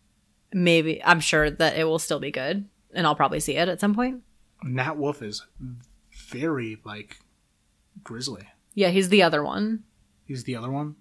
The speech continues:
Speaker 2: Oh, that's right. Alex Wolff
Speaker 1: <laughs>
Speaker 2: is
Speaker 1: Yeah.
Speaker 2: Hereditary. That's right. That's right. I only know that Nat Wolff and Alex Wolff are people in the world who were on a T V show?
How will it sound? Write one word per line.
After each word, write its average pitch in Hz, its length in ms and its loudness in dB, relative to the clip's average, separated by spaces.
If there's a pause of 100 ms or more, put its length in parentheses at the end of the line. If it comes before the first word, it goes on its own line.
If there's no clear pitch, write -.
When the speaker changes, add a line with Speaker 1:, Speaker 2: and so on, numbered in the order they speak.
(140)
Speaker 2:
Oh, 214 140 8
that's 202 160 4
right. 170 180 8
Alex 151 340 6
Wolff 190 120 8
Speaker 1:
<laughs> - 20 12
Speaker 2:
is 254 60 10
Speaker 1:
Yeah. 294 140 12
Speaker 2:
Hereditary. 135 640 6
That's - 240 0
right. 113 260 -6
That's 156 220 -6
right. 104 280 -14 (380)
I 160 200 6
only 170 240 6
know 156 280 6
that 139 440 2
Nat 143 420 2
Wolff 143 240 0
and 139 100 -2
Alex 131 380 -2
Wolff 135 340 -2
are 139 200 0
people 151 400 0
in 143 80 2
the 135 80 -2
world 185 380 4
who - 180 2
were 143 180 4
on 139 260 2
a 135 60 -4
T 151 160 0
V 202 120 2
show? 320 320 0